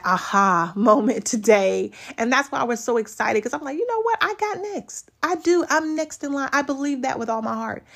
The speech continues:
And there's nobody who I'm gonna allow to stop me. There's no one who can stop me but myself. And I'm not willing to stop. So there's no one who's gonna be able to push me out unless I allow it. Everything that I got going on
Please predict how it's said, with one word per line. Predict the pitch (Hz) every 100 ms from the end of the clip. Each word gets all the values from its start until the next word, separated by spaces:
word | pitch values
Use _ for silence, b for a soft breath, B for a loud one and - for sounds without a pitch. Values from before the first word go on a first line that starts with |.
| B B
And | 226
there's | 254 226
nobody | 262 269 254
who | 226 233
I'm | 226
gonna | 208 180
allow | 196 233
to | 240
stop | 262 -
me. | 240 240 240
There's | 190 180
no | 208
one | 196
who | 190
can | 185 - 233 240
stop | 233 233 -
me | 226 233 233 B B B
but | 170 208 214
myself. | 196 190 - 202 180 -
And | 196
I'm | 214 262 285
not | 240 220 214
willing | 208 208
to | 196
stop. | - 202 202 208
So | - 175 175
there's | 180 190 196
no | 208
one | 202 202
who's | 196 202 -
gonna | 190
be | 196
able | 185
to | 175
push | - 226 -
me | 214 208 202 B B B
out | 202 185 214 -
unless | 202 185 190 196
I | 185
allow | 180 170 160
it. | - - _ b b b b _ _ _ -
Everything | 214 254 277 269 240
that | 220
I | 208
got | 202 202
going | 196 196 196
on | 196 190 190 190